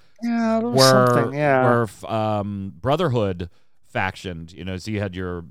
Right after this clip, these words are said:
Speaker 2: Templar and your, your whatever. Uh, so even they did away with it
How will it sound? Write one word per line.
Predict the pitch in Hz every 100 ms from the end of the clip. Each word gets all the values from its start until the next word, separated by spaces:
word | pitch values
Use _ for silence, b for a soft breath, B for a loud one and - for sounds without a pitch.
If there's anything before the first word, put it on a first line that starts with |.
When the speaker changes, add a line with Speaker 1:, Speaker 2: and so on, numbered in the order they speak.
| -
Speaker 2:
Templar | 113 107 101 95 92 92
and | 90
your, | 90 85 85
your | 69
whatever. | 85 90 95 90 - - - - -
Uh, | 101 95 92
so | 92 120 110
even | 131 151 131
they | 139 160
did | 104 135
away | 120 120 117
with | 110 113
it | 104